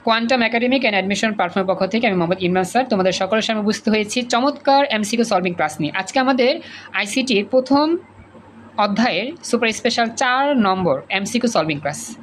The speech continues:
আজকে আমাদের এমসিকিউ সলভিং ক্লাসটা শুরুই হয়েছে প্রায় এগারোটা পরে। আসলে আজকে আমার তেমন প্রিপারেশন ছিল না,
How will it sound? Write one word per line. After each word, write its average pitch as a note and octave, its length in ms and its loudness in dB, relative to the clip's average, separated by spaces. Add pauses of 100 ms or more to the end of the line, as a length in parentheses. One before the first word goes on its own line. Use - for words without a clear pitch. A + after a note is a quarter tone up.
(300)
আজকে G3+ 240 -4
আমাদের C#4+ 220 4
এমসিকিউ B3 320 2
সলভিং A#3 340 0
ক্লাসটা G#3+ 400 -2
শুরুই D4+ 380 2
হয়েছে A#3 400 2
প্রায় G3+ 380 0
এগারোটা G#3 600 0 (340)
পরে। F3 240 2 (380)
আসলে A3 300 2
আজকে G#3+ 520 -2
আমার F#3+ 320 0 (100)
তেমন G#3+ 260 0
প্রিপারেশন A#3+ 380 0
ছিল C4+ 240 0
না, G#3 180 -2